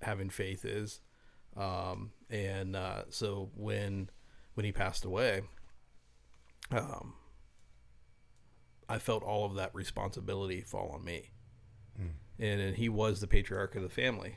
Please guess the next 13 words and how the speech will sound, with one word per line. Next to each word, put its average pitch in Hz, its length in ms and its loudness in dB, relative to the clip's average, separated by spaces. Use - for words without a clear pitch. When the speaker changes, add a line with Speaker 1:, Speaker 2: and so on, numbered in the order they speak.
Speaker 1:
Uh, 104 180 -6
after 101 380 -2
my 95 120 -4
grandfather 104 480 2
had 87 120 -4
passed, - 480 4
it 101 120 -2
was, 98 240 -4
my 98 120 0
dad 95 240 4
was 95 120 -2
the 98 140 -2
oldest 98 500 -2